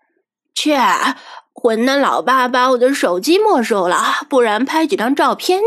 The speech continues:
就行了。”小胖墩儿一边腹诽自己的老爹，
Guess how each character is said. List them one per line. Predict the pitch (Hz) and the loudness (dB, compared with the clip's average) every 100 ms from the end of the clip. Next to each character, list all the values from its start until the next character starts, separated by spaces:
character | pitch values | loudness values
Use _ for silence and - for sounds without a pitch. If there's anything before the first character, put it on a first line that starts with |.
| 466 | 2
就 | 247 | 2
行 | - 147 | 0 -4
了。” | 117 147 - - _ _ _ _ _ _ _ _ _ _ _ _ _ _ _ _ _ _ | -4 -6 -8 -18 _ _ _ _ _ _ _ _ _ _ _ _ _ _ _ _ _ _
小 | - - 208 | -8 -4 -2
胖 | 240 240 | -2 -2
墩 | 208 226 | 0 -2
儿 | 233 233 - - | -2 -6 -16 -4
一 | 240 | -4
边 | 202 208 | -2 -4
腹 | 226 - 294 | -4 -2 -2
诽 | 190 - - - - _ _ _ _ _ | -2 -10 -12 -14 -18 _ _ _ _ _
自 | - 247 | -2 -2
己 | 208 | 0
的 | 170 | -2
老 | 214 190 | -2 -4
爹， | - 220 262 | -4 -4 -4